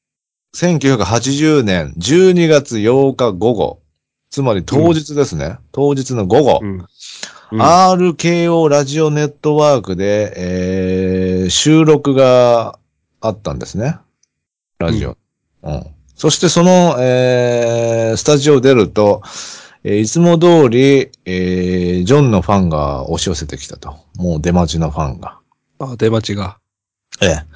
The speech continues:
Speaker 1: えー、するとジョンはですね、えー、明石家さんま並みの神対応でファンにサインをしていったと。
Speaker 2: <laughs>
Speaker 1: うん。
Speaker 2: うん。
Speaker 1: まあ、さんちゃんはね、も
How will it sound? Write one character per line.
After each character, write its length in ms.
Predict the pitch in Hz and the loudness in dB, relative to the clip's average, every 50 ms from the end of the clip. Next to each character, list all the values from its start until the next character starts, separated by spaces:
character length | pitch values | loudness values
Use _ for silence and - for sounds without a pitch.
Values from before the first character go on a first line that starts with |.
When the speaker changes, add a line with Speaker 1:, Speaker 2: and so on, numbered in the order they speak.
| - - - - - - - - _ _ - - | -20 -20 -20 -20 -20 -20 -20 -20 _ _ -2 2
Speaker 1:
え 80 | 135 139 | 2 2
ー、 40 | |
す 100 | 131 - | 4 4
る 80 | 196 214 | 4 4
と 100 | 202 220 | 4 4
ジ 140 | 165 147 214 | 4 4 4
ョ 40 | 226 | 4
ン 100 | 202 151 | 4 4
は 80 | 120 104 | 4 2
で 100 | 95 90 | 0 -4
す 140 | - - | -6 -6
ね、 540 | 101 98 101 98 92 87 87 90 85 85 85 | -6 -4 -2 -2 -2 -4 -4 -4 -4 -4 -4
え 20 | 90 | -4
ー、 200 | 90 107 110 185 | -4 -4 -2 -2
明 60 | 208 | -2
石 160 | 214 - - | -2 0 0
家 120 | 165 120 98 | 0 0 0
さ 160 | - - 127 | 0 -2 -2
ん 160 | 135 143 143 | 0 0 0
ま 100 | 143 147 | 0 2
並 200 | 143 143 139 139 | 2 2 0 0
み 80 | 135 131 | -2 -2
の 160 | 131 131 123 | 0 -2 -2
神 340 | - - 120 123 147 156 143 | -2 -2 -4 -2 -2 -2 0
対 340 | - 165 160 160 156 147 143 | 0 0 0 0 0 0 0
応 160 | 135 127 127 | 0 0 0
で 140 | 143 151 131 | 0 0 0
フ 140 | - 135 | 0 0
ァ 80 | 139 139 | -2 -2
ン 100 | 127 113 | -2 -4
に 160 | 107 127 127 | -4 -6 -6
サ 240 | 110 - 135 135 139 | -6 -4 -4 -2 -2
イ 80 | 123 107 | -2 -2
ン 160 | 95 92 117 | -4 -4 -4
を 80 | 131 | -4
し 80 | 104 - | -6 -6
て 140 | - 90 80 | -8 -8 -10
い 60 | 76 | -10
っ 40 | 71 | -10
た 140 | - - - | -14 -18 -18
と。 100 | - 123 | -16 -16
Speaker 2:
<laughs> 1800 | - - - 135 110 - 98 90 - - 120 101 - 107 104 107 - - 269 - 85 80 73 - _ _ _ - - - - _ _ _ _ | -12 -4 -2 -2 -2 -2 -6 -6 -6 -6 -6 -6 -8 -14 -14 -10 -2 -2 -2 -2 -2 -8 -10 -12 _ _ _ -20 -20 -20 -20 _ _ _ _
Speaker 1:
う 60 | - | -16
ん。 20 | 104 | -14
Speaker 2:
う 140 | 98 90 85 | -12 -12 -14
ん。 40 | 85 - _ _ _ _ | -16 -18 _ _ _ _
Speaker 1:
ま 400 | - 90 98 110 120 127 131 131 | -16 -14 -10 -8 -4 -2 -2 -2
あ、 60 | 127 | -2
さ 200 | - - 127 123 | 0 0 -2 0
ん 200 | 127 127 120 107 | 0 -2 -4 -6
ち 100 | - - | -4 -4
ゃ 60 | 110 | -2
ん 240 | 101 98 95 92 90 | -2 0 0 0 -2
は 120 | 90 90 87 | -2 -2 -2
ね、 380 | 90 87 87 87 85 80 80 | -2 -2 -2 -4 -4 -6 -6
も 960 | 78 78 78 78 78 78 76 73 71 69 67 67 64 64 65 69 71 71 - | -6 -6 -6 -4 -4 -4 -4 -6 -6 -6 -8 -10 -10 -12 -12 -14 -14 -16 -16